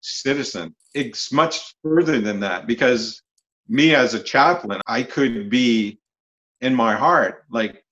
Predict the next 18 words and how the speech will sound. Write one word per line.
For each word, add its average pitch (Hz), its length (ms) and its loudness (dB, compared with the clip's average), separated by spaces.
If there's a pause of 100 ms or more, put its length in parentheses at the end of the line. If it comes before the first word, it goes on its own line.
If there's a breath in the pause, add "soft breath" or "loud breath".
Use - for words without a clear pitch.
(180)
at 113 220 -8 (600)
any 131 300 0
particular 110 760 -6 (640)
point, 147 300 -2 (600)
be 151 220 6
like 139 240 6
that 123 180 2
person 123 280 2
saying, 117 280 2
"You 147 120 2
know, 156 340 2 (420)
that 123 200 2
guy, 139 360 4 (380)
I'm 214 200 0
glad 165 320 4
he's 117 320 -2
here 92 300 -8
because 107 560 -4